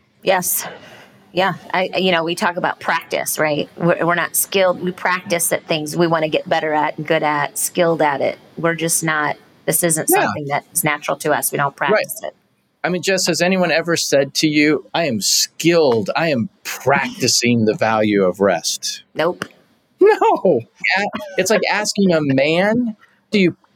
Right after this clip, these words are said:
Speaker 2: practice the skill of kindness?" You ever hear a man say, "I'm practicing the skill of kindness"? It just
Speaker 1: Also,
Speaker 2: does, it's
Speaker 1: also
Speaker 2: not.
Speaker 1: no. <laughs>
Speaker 2: No,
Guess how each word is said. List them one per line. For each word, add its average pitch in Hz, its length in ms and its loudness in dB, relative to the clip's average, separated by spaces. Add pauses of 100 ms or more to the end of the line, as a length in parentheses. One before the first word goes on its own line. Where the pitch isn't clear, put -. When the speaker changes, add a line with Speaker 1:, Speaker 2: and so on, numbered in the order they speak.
(160)
Speaker 2:
practice 180 560 -2
the 151 80 0
skill 151 340 2
of 117 200 0
kindness?" 117 760 -2
You 151 100 4
ever 165 120 0
hear 165 180 2
a 135 80 0
man 143 400 2
say, 139 260 2
"I'm 107 300 0
practicing 156 720 -4
the 117 80 -2
skill 135 400 0
of - 160 -12
kindness"? - 1200 -6 (720)
It 180 120 4 (100)
just 185 160 2
Speaker 1:
Also, 180 120 2
Speaker 2:
does, 165 220 -2
it's - 220 -2
Speaker 1:
also - 40 0
Speaker 2:
not. 151 360 -2 (160)
Speaker 1:
no. - 100 -4
<laughs> - 400 -20
Speaker 2:
No, 226 280 4